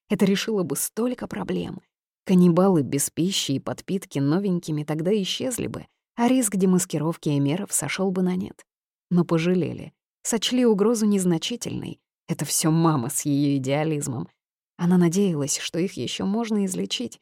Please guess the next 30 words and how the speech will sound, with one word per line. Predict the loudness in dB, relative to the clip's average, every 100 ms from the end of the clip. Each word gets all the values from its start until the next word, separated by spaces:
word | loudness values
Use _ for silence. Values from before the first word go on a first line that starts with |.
| _ -4
и |
вернуть | 0 2 2 -2
домой. | -4 -6 -4 -6 -12 _ _ _ _
А | -6
теперь, | -6 -6 -8 _ _ _ _ _
теперь | -4 2 4 4
убивать | 2 0 0 -4
их | -2
рука | 0 0 0
не | -2
поднимется. | -4 -8 -8 -8 -6 -6 -6 _ _ _
У | 0
каждого | 2 0 2 2 2
клана | 2 2 2 0
среди | 0 0 0
диких | 0 -2 -4 -6 -4
есть | -4 -4 -6
покинувшие | -8 -4 -4 -4 -4 -2
отчий | -2 -2 -6 -6
дом | -2 -2 -2
дети. | -4 -10 -12 -16 _ _ _ _ _ _ _
Хотя | -4 -2 0 2 2
одну | 2 0 0
ячейку | -2 -6 -6 -8 -12 -16 -20 _
Жанна | -4 2 2 2 0 -2
истребила | -2 -2 -2 -2 -4 -2
бы | -2
с | -4
превеликим | -6 -8 -8 -8 -4 -4
удовольствием, | -2 -4 -8 -10 -10 -10 -12 -12